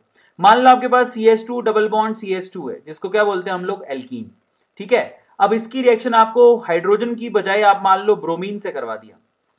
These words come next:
ठीक है, तो ब्रोमीन सीसीएल फ़ोर की प्रेजेंस में, ये आप ध्यान रखना, सीसीएल फ़ोर की प्रेजेंस रखनी पड़ेगी। और ब्रोमीन कैसा होता है? ब्रोमीन रेडिश ब्राउन कलर का लिक्विड होता है।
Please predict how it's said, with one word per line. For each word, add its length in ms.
ठीक 160
है, 180
तो 180
ब्रोमीन 460
सीसीएल 500
फ़ोर 220
की 120
प्रेजेंस 460
में, 80
ये 120
आप 180
ध्यान 240
रखना, 340
सीसीएल 400
फ़ोर 200
की 100
प्रेजेंस 360
रखनी 200
पड़ेगी। 320
और 220
ब्रोमीन 380
कैसा 220
होता 260
है? 80
ब्रोमीन 480
रेडिश 340
ब्राउन 260
कलर 220
का 80
लिक्विड 360
होता 200
है। 80